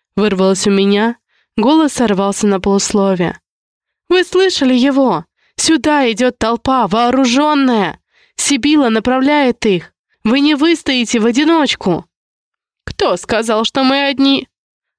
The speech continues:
Бабушка гордо выпрямила спину. В ее позе, во взгляде читалась многовековая мощь рода Сан-Клоу.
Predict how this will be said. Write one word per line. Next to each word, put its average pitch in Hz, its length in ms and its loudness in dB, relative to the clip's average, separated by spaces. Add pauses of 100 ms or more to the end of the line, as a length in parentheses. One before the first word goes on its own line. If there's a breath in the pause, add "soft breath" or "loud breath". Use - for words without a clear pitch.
Бабушка 196 400 -2
гордо 240 380 0
выпрямила 202 520 0
спину. 190 560 0 (420)
В 202 120 0
ее 220 200 0
позе, 208 540 -2 (180)
во 220 120 0
взгляде 220 540 0
читалась 214 440 -4
многовековая 208 720 0
мощь 233 360 2
рода 196 320 0
Сан-Клоу. 190 760 0